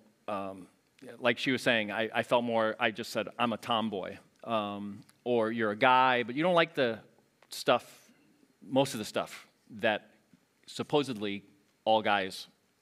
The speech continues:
like, but don't actually all like. That if you don't fit the geri-, the stereotype, we live in a cultural moment where a lot of times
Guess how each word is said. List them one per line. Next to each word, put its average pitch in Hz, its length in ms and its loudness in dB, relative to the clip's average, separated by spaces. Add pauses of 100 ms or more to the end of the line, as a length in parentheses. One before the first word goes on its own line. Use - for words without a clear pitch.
(280)
like, 95 260 0 (560)
but 90 140 -8 (420)
don't 104 300 -2
actually 82 540 -10 (180)
all 80 400 -2
like. 87 400 -6 (640)
That 131 60 4
if 123 100 0
you 175 80 8
don't 196 100 8
fit 190 160 2
the 156 60 0
geri-, 160 420 4
the 120 160 -2
stereotype, 131 840 2
we 127 120 -2
live 160 260 2
in 202 80 0
a 135 140 2
cultural 156 320 -2
moment 135 320 0
where 113 80 0
a 110 60 0
lot 123 140 2
of 143 60 -4
times 117 540 -6